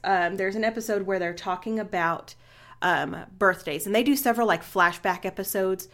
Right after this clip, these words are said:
which are fun. Um, and Rose, which is, um, Betty White, is talking about the first birthday she had after her husband Charlie had passed away.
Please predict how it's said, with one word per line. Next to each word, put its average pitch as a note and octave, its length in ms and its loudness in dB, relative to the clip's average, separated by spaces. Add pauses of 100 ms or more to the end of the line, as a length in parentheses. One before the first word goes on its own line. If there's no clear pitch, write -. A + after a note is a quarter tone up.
(140)
which F4 200 -2
are F4 60 6
fun. E3+ 440 0 (400)
Um, E3+ 400 0 (1040)
and G3 400 2
Rose, G3+ 560 6
which F#3+ 180 -4
is, E3+ 340 -6
um, D#3+ 380 -4 (200)
Betty F#3+ 240 4
White, F#3 420 0 (100)
is F#3+ 140 -4
talking F#3 400 -2
about F3+ 320 0
the F3+ 80 -4
first F#3 420 -2
birthday F#3 360 -2
she F3 240 -6
had F#3 440 2
after F3 280 -4
her F3+ 120 -6
husband E3+ 340 -8
Charlie F3+ 380 -2
had - 160 -16
passed - 340 -8
away. D3 280 -6